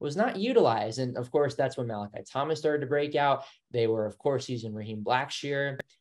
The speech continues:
and then they started using Keyshawn King some too down the line. So for whatever reason, Jalen Holston kind of fell out of the fold last year, but it seems like, again, especially if Malachi Thomas can't play, regardless if he can play or not, Jalen Holston is going to be, he's gonna get a really good opportunity this year.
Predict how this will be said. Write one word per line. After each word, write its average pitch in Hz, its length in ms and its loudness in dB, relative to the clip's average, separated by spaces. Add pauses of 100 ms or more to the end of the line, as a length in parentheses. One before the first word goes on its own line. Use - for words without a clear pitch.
(140)
and 127 100 0
then 175 80 0
they 202 80 0
started 202 300 -2
using 202 200 -2
Keyshawn 190 380 -2
King 175 220 0
some 131 240 -2
too 170 160 4
down 117 160 2
the 104 60 -6
line. 104 280 -4
So 117 300 0 (460)
for 151 100 8
whatever 196 300 12
reason, 185 380 4
Jalen 156 240 4
Holston 156 360 0
kind 156 220 -2
of - 180 0 (120)
fell 165 180 8
out 170 180 6
of 151 60 -2
the 139 80 0
fold 185 300 4
last 113 400 -2
year, 123 240 2
but 131 320 4 (200)
it 123 140 -4
seems 175 260 -2
like, 131 280 4
again, 139 280 2
especially 147 600 4
if 147 80 -2
Malachi 117 320 0
Thomas 135 320 -2
can't - 240 -4
play, 156 160 6
regardless 135 520 2
if 120 80 -6
he 120 60 -6
can 113 140 -6
play 117 160 2
or 110 80 -2
not, 113 320 0 (200)
Jalen 131 220 2
Holston 131 380 2
is 120 100 0
going 120 220 2
to 113 80 0
be, 113 180 0 (100)
he's 123 460 2
gonna 120 160 0
get 113 140 2
a 113 80 2
really 117 180 4
good 113 120 0
opportunity 110 600 0
this 107 260 -4
year. 104 300 -4